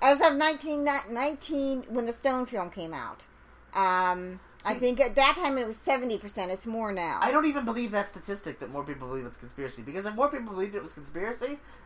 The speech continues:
Speaker 2: they would be more up in arms about it. If you ge-, if people genuinely believed that their government killed their president,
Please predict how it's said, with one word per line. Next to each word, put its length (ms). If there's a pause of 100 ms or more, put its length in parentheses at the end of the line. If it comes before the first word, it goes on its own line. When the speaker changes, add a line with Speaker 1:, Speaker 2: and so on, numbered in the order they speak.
Speaker 2:
they 140
would 120
be 140
more 200
up 120
in 80
arms 300
about 280
it. 140 (360)
If 140
you 160
ge-, 140
if 180
people 240
genuinely 460
believed 320
that 140
their 120
government 480
killed 240
their 80
president, 640